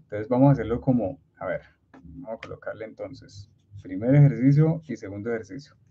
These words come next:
Entonces, mínimo común múltiplo de esos dos y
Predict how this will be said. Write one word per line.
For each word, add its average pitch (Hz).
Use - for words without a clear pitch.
Entonces, -
mínimo 135
común 107
múltiplo 120
de 92
esos 117
dos 113
y 165